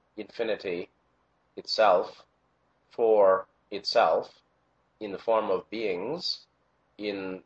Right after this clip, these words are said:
the lo-, the, in the, um, apparent location of dimensions to keep seeking, uh, and ultimately, uh, return to awareness of unity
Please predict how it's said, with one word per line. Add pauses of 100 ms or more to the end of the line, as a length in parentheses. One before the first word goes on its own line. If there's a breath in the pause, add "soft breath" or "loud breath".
(120)
the (100)
lo-, (180)
the,
in
the,
um,
apparent
location
of
dimensions (920)
to
keep
seeking, (1200)
uh,
and
ultimately,
uh, (320)
return (120)
to
awareness
of
unity